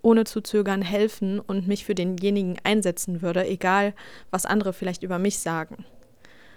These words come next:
Und das könnte ich jetzt immer so weitermachen, aber was ich dir damit sagen möchte, ist, dass mir all das auch ganz, ganz schnell von außen kaputt gemacht werden könnte. Insbesondere halt durch andere Menschen, durch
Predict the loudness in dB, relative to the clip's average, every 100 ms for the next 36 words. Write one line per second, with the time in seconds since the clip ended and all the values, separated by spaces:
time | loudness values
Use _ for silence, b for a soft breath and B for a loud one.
0 | b b -6 -4 -4 -2 -2 4 2 2
1 | -2 2 2 4 2 2 0 -2 -4 -4
2 | -6 -6 -2 0 0 -2 -8 -20 -10 2
3 | 2 2 -2 -2 -2 0 4 4 4 2
4 | -2 -2 -2 -6 B B B B B 0
5 | 0 -4 -14 -20 _ -20 0 2 4 4
6 | 0 -2 -8 -20 2 6 8 6 4 2
7 | 0 -4 -2 -2 2 2 2 0 -2 0
8 | 0 0 0 2 2 2 -2 -2 -2 -2
9 | -2 -6 -6 -4 -2 -2 -4 -6 -6 -6
10 | -8 -12 -20 B B B B B B B
11 | -20 -20 -20 -20 -6 0 0 0 2 2
12 | 0 -2 -4 -4 -6 -2 0 2 2 2
13 | 2 -2 -4 -6 -8